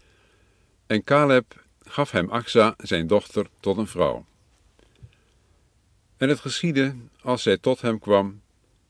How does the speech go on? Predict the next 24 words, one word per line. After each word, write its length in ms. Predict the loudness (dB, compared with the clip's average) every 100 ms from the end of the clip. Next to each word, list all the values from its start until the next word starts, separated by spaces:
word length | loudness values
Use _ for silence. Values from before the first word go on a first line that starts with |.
| _ -2
dat 180 | -2
ze 100 | 2
hem 180 | 0 0
aanporde 760 | -4 -6 -4 2 4 4 0 -4 -14 _ _ _ _
om 180 | -2 0
van 160 | 0
haar 180 | 0 0
vader 520 | 0 0 2 0 -2
een 100 | -6
veld 380 | 0 2 2 -2
te 80 | -8
begeren. 580 | -6 -2 0 0 -4 -10 _ _ _ _ _ _ _ _ _ _ _
En 100 | -6
zij 120 | -4 -4
sprong 360 | 0 0 2
van 140 | 0 -2
de 80 |
ezel 360 | -2 -2 0 0
af. 300 | 0 -6 -18 _ _ _ _ _ _ _ _ _ _ _ _ _
Toen 260 | -4 -2 0
zeide 320 | 4 4 4
Caleb 400 | 2 2 4 4 2 _
tot 200 | -2 -2
haar: 340 | 0 0 0